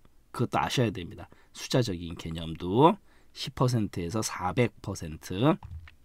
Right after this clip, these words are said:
알아두시고, 상태 표시줄은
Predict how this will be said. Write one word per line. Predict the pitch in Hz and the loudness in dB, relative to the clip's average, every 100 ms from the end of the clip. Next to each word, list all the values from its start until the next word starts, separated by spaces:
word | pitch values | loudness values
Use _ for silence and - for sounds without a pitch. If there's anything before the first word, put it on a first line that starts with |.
| - - _ - | -20 -20 _ -16
알아두시고, | - 78 73 - - 78 92 147 202 - - - - - - - - - - - - _ _ _ - - - - _ _ _ _ - - - _ - - - - - - - _ - _ _ - _ | -12 -10 -10 -10 -10 -4 4 4 4 -8 -20 -20 -20 -20 -20 -20 -12 -10 -10 -12 -18 _ _ _ -20 -20 -20 -20 _ _ _ _ -16 -16 -20 _ -20 -20 -20 -20 -20 -20 -20 _ -20 _ _ -20 _
상태 | - 170 175 | 6 10 10
표시줄은 | 165 165 156 147 156 151 175 165 139 110 | 12 10 10 12 12 12 12 10 8 6